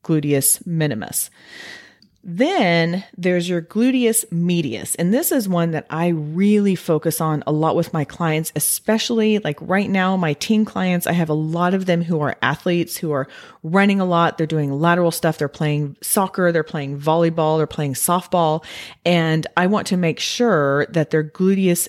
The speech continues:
medius is strong. I'll tell you why here in a second. So this is the muscle that connects the top of the iliac crest, which is kinda like that top of your hip bone,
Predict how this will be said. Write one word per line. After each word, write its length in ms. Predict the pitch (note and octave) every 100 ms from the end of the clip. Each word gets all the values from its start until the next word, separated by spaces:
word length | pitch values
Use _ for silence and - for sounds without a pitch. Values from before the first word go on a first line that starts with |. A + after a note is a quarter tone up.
| -
medius 800 | E3 E3+ F3+ G3+ D#3 B2 C3 - -
is 160 | D3+
strong. 420 | - F#3+ A#2+ - - _ _ - - - _ _ D3+
I'll 60 |
tell 160 | - F3+
you 140 | F#3
why 140 | E3+ D#3+
here 200 | E3 C#3+
in 60 |
a 40 | B2
second. 380 | C#3+ C3 - - - -
So 180 | - G#3
this 300 | A#3 F#4 F4+
is 120 | B3+
the 100 | G#3+
muscle 420 | F#3 E3+ - C3+
that 160 | C#3+ -
connects 400 | F#3 F3+ E3+ -
the 140 | D#3
top 600 | - - - A3 C4 - -
of 140 | F3+
the 180 | E3 - F3
iliac 400 | F#3+ F3 E3+ -
crest, 400 | - B2 A#2 -
which 160 | -
is 80 | D3+
kinda 220 | - F3+
like 180 | F3 -
that 220 | C#3+ -
top 440 | - - F#3+ G3+ -
of 120 | F#3
your 120 | F#3
hip 240 | F3+ F3+ -
bone, 360 | D3 B2+ C#3+